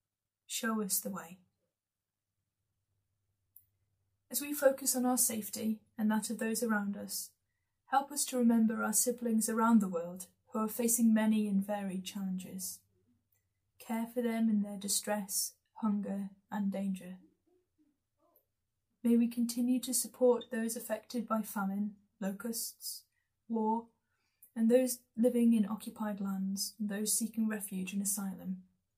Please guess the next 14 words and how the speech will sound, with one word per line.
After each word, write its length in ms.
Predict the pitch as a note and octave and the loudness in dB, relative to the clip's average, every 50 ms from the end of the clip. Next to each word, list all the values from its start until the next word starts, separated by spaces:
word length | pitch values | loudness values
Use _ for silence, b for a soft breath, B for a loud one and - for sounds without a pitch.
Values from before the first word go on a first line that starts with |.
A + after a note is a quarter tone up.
| _ - | _ -2
many 300 | A3 A3 A3+ A#3 A#3 A#3 | 2 4 6 6 6 6
of 120 | A3+ - - | 4 2 2
whom 200 | A#3 A3 A3 G#3 | 2 2 2 2
continue 480 | - G3+ G3 - - A3 G#3+ A3 A3 G#3+ | 0 -2 -4 0 2 4 4 6 4 2
to 140 | - - | 0 -2
live 320 | G#3+ G#3+ A3 A#3 A#3 A#3 - | 0 0 2 2 0 0 -2
in 160 | G#3 G3+ G3+ | -4 -4 -4
refugee 500 | G3+ G#3 G3 - - G#3+ G3 G#3 G3+ G#3 | -4 -6 -6 -4 -4 -4 -4 -4 -6 -8
camps 420 | F#3+ - G#3+ G#3 G#3 G#3+ - - - | -8 -8 -8 -8 -8 -8 -10 -12 -14
with 180 | - - - | -16 -4 2
minimal 420 | A3 A3 A3+ A3+ A3+ A3 G#3+ G3+ F#3+ | 4 6 8 8 8 6 6 4 2
rights 440 | F#3 F#3 F#3 F#3+ - - - - A3+ | 0 0 0 -2 -4 -10 -12 -12 -10
or 60 | G3 | -10
support. 560 | - G3 - - - - - - - - - | -10 -12 -12 -10 -10 -10 -10 -12 -16 -20 -20